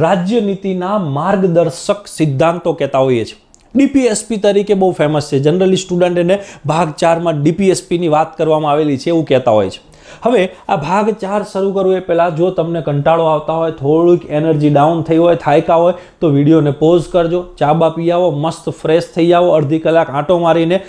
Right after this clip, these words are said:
ફરી પાછા આવો. આ વીડિયોને એ જ એનર્જીથી છેક સુધી જોવાનો છે આપણે, રાઈટ? ભલે થોડીક વાર લાગે, અડધી કલાક વચ્ચે બ્રેક લઈ લેવાનો, પણ છેકથી છેક સુધી આખા વીડિયોને એ જ એનર્જી સાથે, એ જ ધીરજ સાથે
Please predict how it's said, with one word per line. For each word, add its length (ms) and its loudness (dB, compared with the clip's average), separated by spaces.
ફરી 160 2
પાછા 340 -4
આવો. 200 -2
આ 140 0
વીડિયોને 440 0
એ 360 2
જ 60 -2
એનર્જીથી 760 0
છેક 380 0
સુધી 320 -2
જોવાનો 400 2
છે 100 -4
આપણે, 280 -2
રાઈટ? 220 0
ભલે 200 2
થોડીક 280 0
વાર 240 0
લાગે, 260 -2
અડધી 280 0
કલાક 320 -2
વચ્ચે 260 -6
બ્રેક 340 0
લઈ 120 4
લેવાનો, 480 2
પણ 160 0
છેકથી 640 -2
છેક 360 -4
સુધી 300 -4
આખા 440 -6
વીડિયોને 440 0
એ 300 2
જ 80 -2
એનર્જી 500 -2
સાથે, 320 -6
એ 220 4
જ 140 -2
ધીરજ 340 2
સાથે 400 0